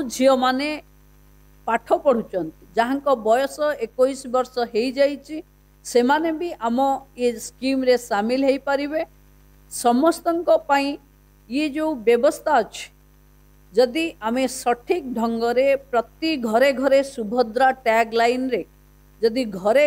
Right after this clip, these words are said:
ଘରେ ଆମେ ଖୋଜିପାରିବା, ମହିଳାମାନଙ୍କୁ ଯୋଡ଼ିପାରିବା, ହିତାଧିକାରୀ ଚୟନରେ ସରକାରଙ୍କୁ ସହଯୋଗ କରିପାରିବା,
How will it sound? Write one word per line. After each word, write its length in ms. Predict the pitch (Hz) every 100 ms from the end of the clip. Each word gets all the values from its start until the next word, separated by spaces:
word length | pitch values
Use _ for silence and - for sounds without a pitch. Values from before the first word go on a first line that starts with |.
| 247
ଘରେ 280 | 240 247 269
ଆମେ 280 | 240 240 247 214 _ _ _ _ _
ଖୋଜିପାରିବା, 800 | - 233 269 320 302 294 302 302 302 _ _ _ _ _ 185
ମହିଳାମାନଙ୍କୁ 920 | 208 240 277 285 277 262 269 262 269 214
ଯୋଡ଼ିପାରିବା, 840 | 175 214 240 311 302 294 302 294 302 302 _ _ _ -
ହିତାଧିକାରୀ 760 | 233 294 285 269 311 277 277 269
ଚୟନରେ 580 | - 214 247 262 262 294 302 _ _ _ -
ସରକାରଙ୍କୁ 680 | - 214 262 269 269 262 247
ସହଯୋଗ 520 | - 220 240 233 302 294
କରିପାରିବା, 580 | 302 294 302 302 302